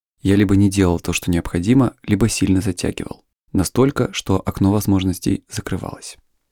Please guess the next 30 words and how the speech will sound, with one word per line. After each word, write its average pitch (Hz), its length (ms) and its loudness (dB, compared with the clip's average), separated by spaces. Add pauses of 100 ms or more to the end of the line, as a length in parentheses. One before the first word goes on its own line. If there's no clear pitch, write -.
Попадаться 110 500 -2
в 95 60 0
эти 98 160 -4
ловушки 92 400 -2
свойственно 95 480 -2
всем - 280 -2
людям, - 380 -8 (160)
но, 104 120 4
напоминая 98 500 2
себе - 320 -2
о - 160 -6
возможных 87 480 -2
последствиях, - 680 -4
мы 113 140 2
можем 123 240 2
придать 92 340 0
себе - 360 -4
больше 90 360 -2
сил. - 280 -10 (280)
А 82 140 0
они 95 160 2
понадобятся 110 500 2
для 92 140 -2
того, 98 220 0
чтобы 92 260 -6
претворить - 500 -2
в - 60 -14
жизнь 113 220 2
стратегию 101 720 0
обезвреживания 90 880 -2